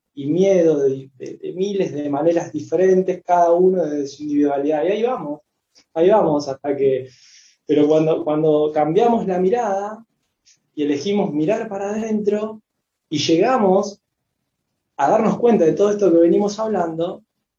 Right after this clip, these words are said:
por supuesto que ahora yo miro el pasado y aquellas experiencias que me costó tanto sanar, porque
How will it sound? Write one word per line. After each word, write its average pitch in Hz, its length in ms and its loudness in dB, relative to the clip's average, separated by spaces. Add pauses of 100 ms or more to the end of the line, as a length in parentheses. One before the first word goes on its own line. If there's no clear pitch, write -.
(1200)
por 151 140 -2
supuesto 170 580 0
que 151 100 0
ahora 143 140 0
yo 143 180 -4
miro 156 240 2
el 170 100 2
pasado 156 600 -4 (480)
y 143 80 -4
aquellas 170 380 -4
experiencias 170 600 0
que 147 80 -8
me 143 120 -2
costó 143 300 0
tanto 170 360 -2
sanar, 160 580 -4 (380)
porque 139 720 0